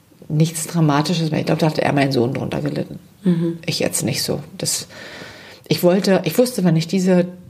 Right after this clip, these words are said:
Speaker 1: wenn ich zurückkomme nach Deutschland und nach Potsdam, dass ich sowieso nicht als die Steffi zurückkomme, als die ich gefahren bin.
Speaker 2: Von
Speaker 1: Ein
Speaker 2: deiner
Speaker 1: Jahr,
Speaker 2: Reise.
Speaker 1: genau,
Speaker 2: Mhm.
Speaker 1: ein Jahr Low-Budget-Travel durch Afrika ist,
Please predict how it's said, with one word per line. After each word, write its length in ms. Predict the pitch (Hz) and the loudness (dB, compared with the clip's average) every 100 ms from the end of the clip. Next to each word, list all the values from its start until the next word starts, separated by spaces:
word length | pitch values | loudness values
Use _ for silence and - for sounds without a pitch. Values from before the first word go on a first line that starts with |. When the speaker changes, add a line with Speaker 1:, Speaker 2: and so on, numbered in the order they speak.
| - | -4
Speaker 1:
wenn 160 | 175 | 0
ich 120 | 180 - | 0 -4
zurückkomme 540 | - 196 - 185 175 | -4 -2 0 2 4
nach 180 | 175 160 | 4 2
Deutschland 460 | 160 170 165 180 156 | 2 2 2 0 0
und 120 | 147 | 0
nach 180 | 151 - | -2 -2
Potsdam, 640 | 175 175 - 165 165 165 - - - - - | -4 -4 -2 0 0 -2 -8 -18 -16 -18 -10
dass 180 | - 156 | -4 -2
ich 100 | 160 | 0
sowieso 360 | - 147 143 143 | 2 2 2 2
nicht 240 | 151 - | 0 0
als 220 | 143 - | -4 -4
die 260 | - 165 165 | -4 0 2
Steffi 400 | - 160 156 156 | 2 2 2 -2
zurückkomme, 960 | - 160 160 - 156 151 151 - - - - - | -2 -2 -2 0 0 2 2 -2 -6 -14 -20 -10
als 220 | - 151 - | -6 -4 -4
die 100 | 160 | -4
ich 100 | - | -4
gefahren 500 | 156 - 151 143 139 | -8 -4 -4 -4 -6
bin. 200 | 156 151 - - _ _ _ _ _ _ _ _ - | -6 -8 -12 -20 _ _ _ _ _ _ _ _ -6
Speaker 2:
Von 120 | - | 0
Speaker 1:
Ein 60 | 170 | 2
Speaker 2:
deiner 220 | 160 160 | 4 4
Speaker 1:
Jahr, 40 | 147 | 4
Speaker 2:
Reise. 380 | 156 156 160 165 - - | 2 2 -2 -6 -10 -4
Speaker 1:
genau, 340 | 151 147 147 | -2 0 -2
Speaker 2:
Mhm. 80 | 185 | 0
Speaker 1:
ein 240 | 170 151 | 2 2
Jahr 180 | 151 147 | 2 2
Low-Budget-Travel 1400 | 147 151 151 151 - 147 143 - 151 143 - - 151 151 151 | 2 2 2 -2 -6 -4 -2 0 -2 -2 -6 -2 0 2 2
durch 220 | 151 - | 2 0
Afrika 560 | 156 - 151 156 147 151 | -2 -2 -6 -4 -4 -4
ist, 300 | - - | -8 -12